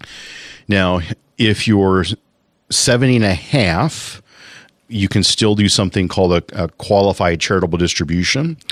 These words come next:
Now, even though R M Ds are now, you have to start taking those at seventy-two, you can still do qualified charitable distributions at age seventy and a half. And so you can take your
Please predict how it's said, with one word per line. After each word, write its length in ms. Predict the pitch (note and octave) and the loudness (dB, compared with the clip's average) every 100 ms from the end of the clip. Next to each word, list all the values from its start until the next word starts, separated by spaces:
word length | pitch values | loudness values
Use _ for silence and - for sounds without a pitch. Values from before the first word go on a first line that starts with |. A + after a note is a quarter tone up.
| - - - - - | -18 -18 -20 -12 -4
Now, 120 | E2+ | -2
even 260 | G2+ G#2+ G#2+ | 0 2 2
though 240 | G#2 F#2+ | 2 2
R 200 | G2 G#2 | 2 2
M 140 | F#2+ F2+ | 2 2
Ds 380 | G2+ G#2 G2+ | 4 4 4
are 120 | F#2 E2+ | 2 2
now, 460 | F2 F2 F2 F2 - | 2 2 0 0 -4
you 60 | F#2 | -4
have 100 | - | -2
to 80 | E2+ | -2
start 220 | F#2 - | -2 -2
taking 300 | G2 - F2 | -4 -2 0
those 220 | F2 E2 | 0 0
at 120 | E2+ | -2
seventy-two, 960 | - F#2+ E2 D#2+ D#2+ - D3 G2+ E2+ G2+ - - - - - | 0 0 0 0 0 2 4 4 4 0 -4 -20 -20 -20 -10
you 100 | F#2 | -4
can 140 | G2 | 0
still 340 | F2 - A#2 A2 | 0 2 2 2
do 200 | G#2 F#2 | 2 2
qualified 560 | - G2 G2 - F2 | 2 2 2 2 -2
charitable 380 | - G#2 F#2 F2 | 0 0 0 0
distributions 920 | F2 - F2 G2 C3 A#2+ E2 E2 E2+ | 0 0 0 2 2 2 0 -2 -2
at 160 | F2 E2+ | -2 0
age 220 | E2 E2 | 0 0
seventy 400 | - F#2 E2+ D#2+ | 0 0 0 -2
and 80 | D2+ | -4
a 40 | |
half. 560 | - E2+ D#2 E2+ - - _ - - - - | -4 -4 -4 -8 -12 -18 _ -20 -18 -18 -8
And 120 | E2+ | -2
so 140 | - E2 | 0 0
you 200 | D#2+ E2 | -2 -4
can 640 | - G#2+ G2 F#2 F2+ E2+ - - - - | -2 0 2 2 0 -2 -6 -20 -20 -6
take 320 | - G2+ - | 0 0 0
your 280 | F#2 E2 D#2 | 0 2 0